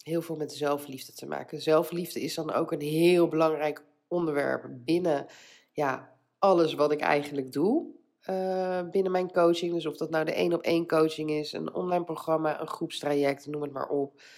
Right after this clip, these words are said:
Eh, zelfliefde is daar echt nummer één, het allerbelangrijkste onderwerp wat aan bod komt. Want als jouw zelfliefde niet is op het niveau wat het zou moeten zijn,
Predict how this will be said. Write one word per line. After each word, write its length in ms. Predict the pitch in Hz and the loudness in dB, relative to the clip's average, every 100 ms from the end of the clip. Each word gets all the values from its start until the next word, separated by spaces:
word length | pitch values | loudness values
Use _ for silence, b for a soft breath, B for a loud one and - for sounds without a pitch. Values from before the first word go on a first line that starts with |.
| B B B | B B B
Eh, 300 | - 165 160 160 | -8 -4 -2 -2
zelfliefde 920 | 151 180 175 208 - 170 175 - 165 | 0 2 4 4 0 -6 -6 -6 -6
is 260 | 151 165 - | -4 -4 -2
daar 320 | 151 147 - | -2 -2 -2
echt 500 | 156 160 - - _ 139 | 0 0 -4 -16 _ -14
nummer 680 | - 156 160 190 226 233 202 | -6 -2 2 4 6 4 0
één, 300 | - 165 160 | 0 2 2
het 180 | 156 156 _ | -2 -4 _
allerbelangrijkste 1000 | 170 170 165 156 151 147 147 143 - - | 2 4 2 0 0 0 -2 -2 -4 -8
onderwerp 480 | 156 151 143 143 - | -6 -4 -4 -4 -6
wat 240 | 139 156 - | -2 -2 -2
aan 160 | 139 | -6
bod 240 | 139 147 - | -2 -4 -4
komt. 420 | - - - - _ _ _ _ _ _ _ _ _ _ - B B B B B | -14 -16 -20 -20 _ _ _ _ _ _ _ _ _ _ -20 B B B B B
Want 300 | 160 165 - | 2 2 4
als 220 | 185 175 | 2 2
jouw 240 | 175 160 156 | 0 0 0
zelfliefde 880 | 151 175 208 240 190 175 - 151 147 | 4 6 8 6 0 -4 -4 -6 -2
niet 300 | 180 233 - | 0 0 0
is 280 | 160 147 | -4 -4
op 160 | - - | -6 -6
het 120 | 170 | -4
niveau 460 | 170 160 190 175 156 | -4 0 4 6 6
wat 140 | 151 | 2
het 120 | 156 | -2
zou 260 | - 151 151 | 0 0 2
moeten 300 | 180 202 170 | 0 0 -2
zijn, 640 | 139 131 135 156 208 311 | 2 2 2 0 -2 -6